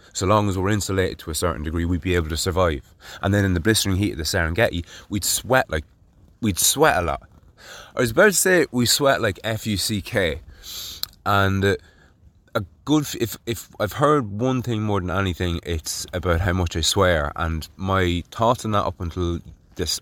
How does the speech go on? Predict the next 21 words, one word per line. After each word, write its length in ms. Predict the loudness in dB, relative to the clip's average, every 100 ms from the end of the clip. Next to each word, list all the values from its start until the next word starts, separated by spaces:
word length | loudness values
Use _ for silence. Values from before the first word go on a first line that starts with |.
| 0
uh, 80 |
up 220 | 2 0 -2
until 200 | -2 2
yesterday 360 | 2 2 -2
even, 300 | 0 0 0
actually, 320 | -2 -4 -10 -12 -18 -20 -20 -8
were, 800 | 2 4 6 6 4 4 2 -2 -12 -20 -12
"Fuck 340 | 4 4 4
it, 100 | -2
like, 140 | -2
I 60 | 0
don't 160 | 0 2
care. 300 | 4 4 2
I, 60 | 0
I 60 |
swear 400 | -2 4 6 6
a 40 | 6
lot 180 | 2 0
to 80 |
myself, 460 | -4 0 4 4 2
so 340 | -2 0 -2